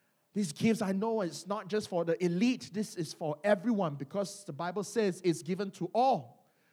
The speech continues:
It's not given to the anointed, it's given to all, for the profit of all, to each one as the Holy Spirit wills." And the Holy Spirit does want to give out gifts. The question is, he's waiting for us to acknowledge that we need his gifts.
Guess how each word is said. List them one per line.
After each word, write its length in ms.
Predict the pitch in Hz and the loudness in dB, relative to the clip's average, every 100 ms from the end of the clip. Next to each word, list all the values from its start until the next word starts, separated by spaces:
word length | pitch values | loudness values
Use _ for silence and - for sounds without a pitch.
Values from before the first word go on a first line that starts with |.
| _ | _
It's 160 | - 156 | -4 0
not 180 | 214 156 | 0 0
given 200 | 180 214 | -2 -2
to 100 | 190 | 0
the 120 | 156 | 0
anointed, 500 | 156 175 269 294 262 | 0 2 2 2 4
it's 140 | 185 131 | 4 4
given 240 | 190 214 | 2 2
to 180 | 214 185 - | 0 0 4
all, 340 | 269 233 139 - | 4 4 0 -6
for 100 | - | 2
the 80 | 175 | 2
profit 480 | 170 143 277 - 330 | 6 6 6 0 2
of 140 | 180 - | 0 2
all, 340 | 214 165 - - | 0 0 -2 -6
to 120 | - 180 | -8 -2
each 260 | 302 320 214 | 0 0 -2
one 440 | 202 294 262 170 - _ | -2 -2 -2 -4 -10 _
as 360 | 240 254 277 - | 0 0 -2 -4
the 120 | 214 | -4
Holy 560 | 180 - 233 240 247 247 | -6 -4 -2 -2 -4 -6
Spirit 560 | - - - 190 233 | -8 -10 0 2 2
wills." 720 | 196 190 311 196 - - - - _ _ _ | 0 2 2 0 -8 -18 -20 -20 _ _ _
And 80 | 190 | 2
the 40 | |
Holy 240 | 214 254 294 | 4 4 4
Spirit 500 | - - 277 262 156 | 0 0 0 2 0
does 360 | 277 311 - 185 175 | 0 0 -2 -6 -8
want 520 | 311 349 240 - - _ _ _ _ _ | -2 -2 -2 -8 -20 _ _ _ _ _
to 100 | 220 | -6
give 220 | 151 233 | 0 0
out 180 | 240 190 | 0 -2
gifts. 360 | 208 254 165 - | -2 -2 -2 -6
The 160 | 190 | -8
question 420 | - - 240 240 220 | -4 -4 -4 -4 -4
is, 300 | 247 202 - - | -2 -2 -6 -10
he's 160 | 190 156 | -6 0
waiting 240 | 196 220 | 0 0
for 180 | 180 175 | -2 -2
us 80 | 202 | -2
to 80 | 170 | -4
acknowledge 460 | 160 160 170 170 | -4 -2 -2 -2
that 140 | 156 127 | -4 -2
we 100 | 143 | 0
need 240 | 151 151 | 0 -2
his 180 | 123 117 | -4 -6
gifts. 600 | 139 - - - - - | -6 -6 -8 -10 -12 -18